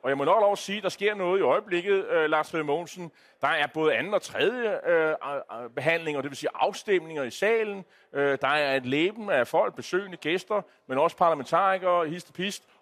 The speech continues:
Og så er der ikke mindst et, øh, et rand af, af rygter om, at vi nærmer os en finanslovsaftale. Og, øh, nogen siger, at, øh, måske, øh, sidst i den her uge, eller måske begyndelsen næste uge,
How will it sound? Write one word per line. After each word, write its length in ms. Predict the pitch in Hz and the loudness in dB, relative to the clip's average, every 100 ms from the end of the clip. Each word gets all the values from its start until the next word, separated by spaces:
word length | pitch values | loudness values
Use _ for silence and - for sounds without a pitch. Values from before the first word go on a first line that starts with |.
| - | 4
Og 380 | 220 240 - - | 6 6 0 -6
så 120 | - | 0
er 100 | 147 | 4
der 80 | 180 | 4
ikke 180 | 156 165 | 4 2
mindst 360 | 160 175 - - | -4 -6 -10 -4
et, 260 | 165 165 170 | -2 -2 0
øh, 380 | 160 151 143 139 | 4 6 4 2
et 100 | 143 117 - | -6 -14 -4
rand 280 | 143 220 156 | 0 0 0
af, 300 | 160 147 120 | 2 2 2
af 120 | 127 | 2
rygter 280 | 170 214 214 | 2 2 2
om, 220 | 165 196 147 | 2 2 -2
at 60 | |
vi 60 | 151 | -4
nærmer 600 | 127 90 117 190 180 151 | -6 0 0 2 2 2
os 240 | 160 - 170 | -2 -4 -6
en 220 | 170 160 _ _ | -6 -8 _ _
finanslovsaftale. 1200 | - - 196 285 285 214 139 127 95 - 110 101 101 _ _ _ 143 | -14 -2 4 4 4 0 0 0 0 -2 -2 -2 -8 _ _ _ 4
Og, 280 | 143 143 | 6 6
øh, 500 | 143 139 135 135 135 127 _ _ _ _ _ - | 6 6 4 2 0 -6 _ _ _ _ _ 0
nogen 200 | 214 277 | 0 2
siger, 320 | 220 233 226 165 | 2 2 4 2
at, 240 | 143 156 | 0 2
øh, 160 | 143 117 | 0 0
måske, 480 | 110 - 220 247 - 143 | -6 -8 -10 -10 -12 -6
øh, 200 | 160 135 | -6 -6
sidst 280 | - 214 | -8 -6
i 40 | 214 | -4
den 120 | 196 | -2
her 80 | 190 | -2
uge, 240 | 180 202 - _ _ - | -4 -6 -10 _ _ 0
eller 140 | 220 | 2
måske 240 | 214 - 170 | 0 -4 -6
begyndelsen 400 | 160 165 147 156 | -2 -4 -2 -4
næste 260 | 139 - | -4 -4
uge, 140 | 135 | -8